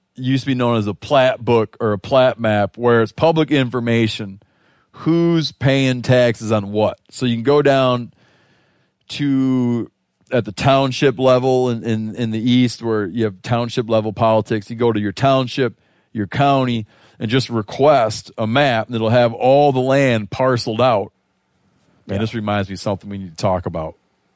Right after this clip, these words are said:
Speaker 1: Not quite, per-, oh man, just so much stuff you can get out of these.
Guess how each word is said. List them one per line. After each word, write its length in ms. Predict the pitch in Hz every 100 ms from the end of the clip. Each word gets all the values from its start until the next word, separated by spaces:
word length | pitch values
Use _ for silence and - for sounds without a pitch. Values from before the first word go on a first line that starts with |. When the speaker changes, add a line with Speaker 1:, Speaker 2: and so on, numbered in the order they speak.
| _ _ _ _ _ _ _ _ _ _ _ _ _ -
Speaker 1:
Not 260 | 117 131
quite, 260 | - 135 -
per-, 180 | 113 104 -
oh 200 | - - -
man, 280 | 85 80 -
just 160 | 107 101
so 100 | 113
much 140 | 101 -
stuff 240 | 107 92
you 60 | 101
can 80 | 95
get 140 | 101
out 180 | 95 95
of 80 | 95
these. 300 | 98 104